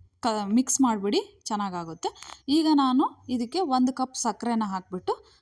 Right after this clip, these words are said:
ಚೆನ್ನಾಗಿ ಮಿಕ್ಸ್ ಮಾಡ್ತಾ ಇದ್ದೀನಿ. ಈಗ ಇದು ಸಕ್ಕರೆ ಎಲ್ಲ ಕರಗಿ, ಆ, ಅದು ಕಂ-, ರವೆ ಜೊತೆ ಕಂಬೈನ್ ಆದ್ರೆ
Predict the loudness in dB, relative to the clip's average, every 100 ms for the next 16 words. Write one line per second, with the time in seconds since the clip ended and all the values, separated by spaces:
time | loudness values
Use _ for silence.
0 | _ -6 -4 -4 -4 -2 -2 -2 -2 -4
1 | -6 -10 -12 -10 -12 -12 _ -8 -6 -4
2 | -4 -4 -6 -6 -6 -4 0 -2 -2 -14
3 | -20 _ -4 -4 -2 -4 -6 _ _ _
4 | -4 -2 -2 -4 -6 -10 -18 _ -6 -4
5 | -2 -2 0 0 0 0 -4 -4 -4 -2
6 | -4 -4 -4